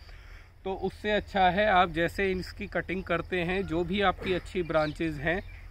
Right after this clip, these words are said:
उन ब्रांचेज को आप इस तरीके से लगा सकते हैं, जैसे कि मैंने लगाई हैं। एक बार दिखा दो।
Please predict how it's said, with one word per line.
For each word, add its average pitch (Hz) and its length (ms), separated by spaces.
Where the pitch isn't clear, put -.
उन 175 200
ब्रांचेज 165 500
को 220 380
आप 156 280
इस 170 200
तरीके 180 360
से 196 140
लगा 151 300
सकते 170 400
हैं, 196 180
जैसे 160 300
कि 165 140
मैंने 160 240
लगाई 151 420
हैं। 175 280
एक 156 220
बार 160 140
दिखा 151 320
दो। 190 180